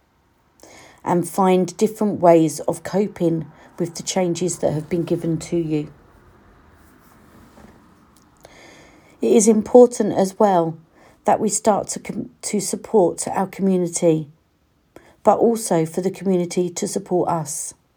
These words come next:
And it's important that we start to assist others in their difficulties. And most importantly,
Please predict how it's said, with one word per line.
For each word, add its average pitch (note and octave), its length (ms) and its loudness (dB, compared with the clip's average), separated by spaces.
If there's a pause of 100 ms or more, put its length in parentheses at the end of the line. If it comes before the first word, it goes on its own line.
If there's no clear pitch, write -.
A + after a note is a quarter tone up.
(1120)
And G#3+ 160 0
it's G#3 180 0
important B3 480 4
that B3+ 80 4
we B3 80 4
start G#3+ 380 4
to - 120 -4
assist - 480 0
others F3+ 520 0 (180)
in G3 180 -2
their G#3 160 4
difficulties. F3 960 -6 (880)
And G3+ 200 0
most G#3+ 280 2
importantly, G3+ 960 -4